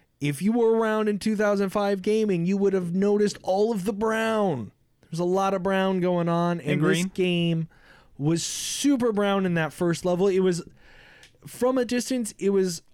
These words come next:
Speaker 1: hard to tell exactly what you were shooting at. You knew that they were droids, but they actually had to change the droids' color to, like, a s-, a silver gray instead of the normal brown, because there was so much brown. If they were brown, you wouldn't even be able to see 'em.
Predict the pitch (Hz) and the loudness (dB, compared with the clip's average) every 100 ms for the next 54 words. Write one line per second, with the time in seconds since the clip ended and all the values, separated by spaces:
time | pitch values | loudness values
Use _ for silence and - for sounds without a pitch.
0 | - - 247 247 214 226 220 220 214 170 | -18 -2 0 0 -2 -4 0 2 2 0
1 | 139 165 202 208 214 170 117 202 - 185 | -2 0 -2 -2 -4 -4 -2 -4 -2 -4
2 | 190 165 - 214 190 170 151 - _ 165 | -2 -2 -2 -4 -2 -2 -2 -6 _ -2
3 | 208 214 277 294 240 220 214 185 156 175 | 0 2 2 0 0 0 0 0 0 2
4 | 226 156 123 120 - - 190 196 214 220 | 2 2 0 -4 -8 -6 -2 0 0 0
5 | 233 214 208 190 196 208 - 196 160 175 | -2 -2 -2 -4 -4 -2 -4 -4 0 0
6 | 185 170 - 185 190 185 175 _ _ _ | 0 -2 -4 0 2 2 -2 _ _ _
7 | _ _ _ _ _ _ - 196 185 185 | _ _ _ _ _ _ -2 2 4 4
8 | 170 156 151 - 151 143 - - - - | 2 0 0 -2 -2 -2 -8 -12 -14 -4
9 | 139 135 127 123 - - 220 202 208 190 | -2 0 0 -2 -4 0 2 4 2 2
10 | 151 175 196 202 226 214 _ _ _ _ | 0 0 2 2 0 -6 _ _ _ _
11 | _ 196 196 - 220 202 170 175 175 170 | _ 0 0 0 0 0 0 0 2 2
12 | 208 202 196 175 190 190 175 156 147 156 | 2 2 0 2 0 2 0 0 -2 -2
13 | 156 165 156 - 214 208 202 170 156 190 | 0 0 -2 -4 -2 0 2 0 0 0
14 | 180 175 151 170 160 156 175 175 175 147 | 0 0 0 0 0 0 -2 -2 0 0
15 | 160 165 165 165 165 160 151 147 135 147 | 0 0 0 0 0 0 -2 -2 -4 -6
16 | 101 | -8